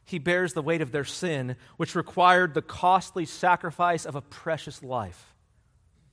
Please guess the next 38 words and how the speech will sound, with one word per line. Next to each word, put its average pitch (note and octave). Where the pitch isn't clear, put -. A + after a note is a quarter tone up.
These D3+
symbols C#3+
are C3
a A#2+
prefiguration C#3+
of A2+
Jesus' B2+
priestly C3
ministry, A2+
which D#3
includes D#3
both D#3+
intercession C#3
and C#3+
atonement. A#2+
In D3
Hebrews D#3
nine E3+
twenty-four, F3
it D#3+
says F3
that D#3+
Christ G#3+
entered G3
not F3+
a D#3+
man-made G#3
sanctuary, G3+
but D#3+
heaven F#3+
itself, D#3+
to -
appear G3+
before A3
God G#3
on G#3
our G#3
behalf. E3+